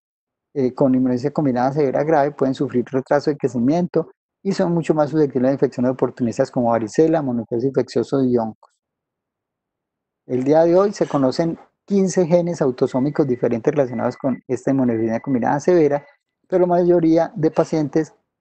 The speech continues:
la causa se encuentra en el gen del receptor de la inter-, de la interleuquina dos, como vimos, localizado en el cromosoma X. Eh, las citocinas,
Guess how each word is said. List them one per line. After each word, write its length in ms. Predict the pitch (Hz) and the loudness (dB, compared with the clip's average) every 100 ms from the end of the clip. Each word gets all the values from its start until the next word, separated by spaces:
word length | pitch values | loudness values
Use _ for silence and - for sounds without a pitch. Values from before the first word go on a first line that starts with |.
| - | -4
la 160 | 135 | -2
causa 360 | - 131 123 147 | 2 0 0 -2
se 80 | 147 | -4
encuentra 460 | 117 131 117 143 | -2 -2 -2 -2
en 100 | 143 | 0
el 100 | 127 | -2
gen 320 | 110 120 113 - | -2 -2 -4 -8
del 180 | - 131 | -4 -2
receptor 480 | 135 123 113 - 120 | -2 -2 -6 -4 0
de 100 | 123 | 0
la 60 | 135 | -2
inter-, 280 | 127 120 | -2 -2
de 240 | - 120 117 | -4 -2 0
la 80 | 117 | 0
interleuquina 720 | 117 117 131 113 107 120 123 | -2 -4 -4 -4 -2 0 2
dos, 160 | 143 | 0
como 260 | - 165 185 | -2 0 2
vimos, 240 | 175 151 | 2 2
localizado 460 | 156 147 123 113 120 | -2 0 -2 0 -2
en 80 | 127 | -2
el 40 | |
cromosoma 540 | 135 117 113 135 156 | -2 -2 -2 0 2
X. 320 | 147 120 190 185 _ _ _ _ _ _ _ _ | 2 0 -4 -4 _ _ _ _ _ _ _ _
Eh, 400 | 156 143 143 143 139 - _ _ _ _ | 0 4 4 4 0 -8 _ _ _ _
las 300 | 151 170 180 | 2 2 2
citocinas, 760 | 202 180 185 190 175 180 - | -2 0 0 0 0 -2 -4